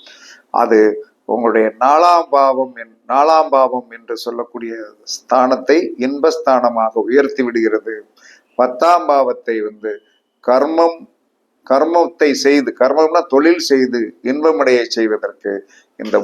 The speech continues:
மூணு ஜா-, கா-, நாலு கட்டங்களும் என்னைக்கும் காலத்திற்கும் வந்து உங்களுக்கு உதவி செய்து கொண்டே இருக்கும். ஆனால் உதவி செய்து அசிங்க பேரையும் வாங்கி கொடுத்து கொண்டே இருக்கும். அதை கொண்டு நம்ம கண்டுக்கிடவே கூடாது.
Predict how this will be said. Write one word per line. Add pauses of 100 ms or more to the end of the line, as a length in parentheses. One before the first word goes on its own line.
மூணு (120)
ஜா-, (120)
கா-, (440)
நாலு
கட்டங்களும் (240)
என்னைக்கும் (120)
காலத்திற்கும்
வந்து
உங்களுக்கு
உதவி
செய்து
கொண்டே
இருக்கும். (560)
ஆனால் (420)
உதவி (120)
செய்து (720)
அசிங்க (120)
பேரையும் (1120)
வாங்கி (100)
கொடுத்து
கொண்டே
இருக்கும். (560)
அதை (140)
கொண்டு (100)
நம்ம (100)
கண்டுக்கிடவே
கூடாது.